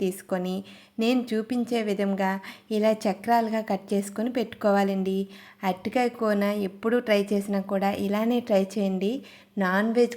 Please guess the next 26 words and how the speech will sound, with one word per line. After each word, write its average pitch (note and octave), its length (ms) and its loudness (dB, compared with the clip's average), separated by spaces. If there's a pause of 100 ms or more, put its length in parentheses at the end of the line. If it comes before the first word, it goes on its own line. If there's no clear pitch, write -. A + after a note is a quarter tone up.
కూడా G#3+ 260 2
సరిపోదండి, G3 600 0 (140)
అంత G3+ 260 -4 (160)
కమ్మగా A3+ 400 2 (120)
ఉంటుంది. G3+ 380 0 (440)
తప్పకుండా A#3 580 0 (140)
మీరు G#3 200 0 (460)
ఈ - 20 0 (120)
వీడియో G#3 240 4 (100)
చూసిన G#3 320 0
వెంటనే G3+ 400 0 (420)
మీ A3 100 2 (100)
ఇంట్లో G#3 340 2
తప్పకుండా A#3+ 600 -2
ప్రిపేర్ G#3 300 0 (100)
చేయండి, G3+ 400 0 (440)
కంపల్సరీగా G#3+ 760 2 (120)
ఫ్యాన్ G3 280 2
అయిపోతారండి. F#3+ 640 -2 (180)
చూడండి, G3+ 440 0
ఈ G3+ 120 0
విధంగా G3+ 400 -2
అరటికాయ G3+ 420 0
ముక్కలన్నిటినీ G3 600 -2 (120)
కూడా F#3+ 180 2 (100)
కట్ E3 160 -4